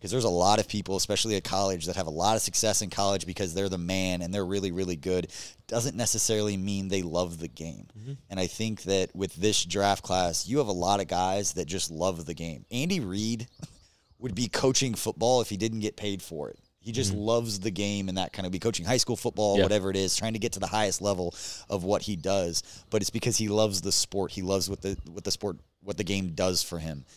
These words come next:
Speaker 1: And, um, from an intrinsic kind of standpoint, and Isaiah Pacheco, when you watch that interview and you hear him talk about the game, he is one of those guys that loves the game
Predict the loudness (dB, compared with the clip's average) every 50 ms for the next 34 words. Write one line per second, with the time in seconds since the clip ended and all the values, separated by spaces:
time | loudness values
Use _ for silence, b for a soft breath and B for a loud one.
0 | b b b b b -6 -2 -2 0 0 0 0 -2 -2 -4 -6 -4 -2 0 0
1 | 0 0 -2 -4 -6 -8 -10 -10 -6 -4 -2 -2 -2 -2 -2 -2 0 0 0 0
2 | 0 -2 -4 -4 -6 -6 -8 -10 -14 -14 _ _ -6 -2 0 0 0 -2 -4 -12
3 | -20 -20 -20 -20 -20 -16 -12 -6 -4 -2 -2 0 0 -2 -2 -2 -2 -2 -2 -2
4 | -2 -2 -2 -2 -2 -2 -2 0 2 2 2 2 2 0 0 0 2 0 0 0
5 | 0 0 0 0 0 -2 -4 -4 -4 -2 0 2 2 4 4 2 0 0 0 -2
6 | -2 -4 -4 -4 -4 -2 -2 -4 -4 -4 -4 -4 -4 -4 -4 -2 -2 -2 -2 -2
7 | -4 -6 -6 -6 -8 -8 -8 -8 -8 -8 -10 -12 B B B B B B 0 0
8 | 0 0 0 0 0 0 0 0 0 0 2 2 2 2 2 0 0 0 0 0
9 | 0 -4 _ _ _ _ _ _ _ -4 2 4 4 4 2 0 -4 -4 -4 -6
10 | -6 -8 -8 -4 -2 -2 0 -2 -2 -2 -4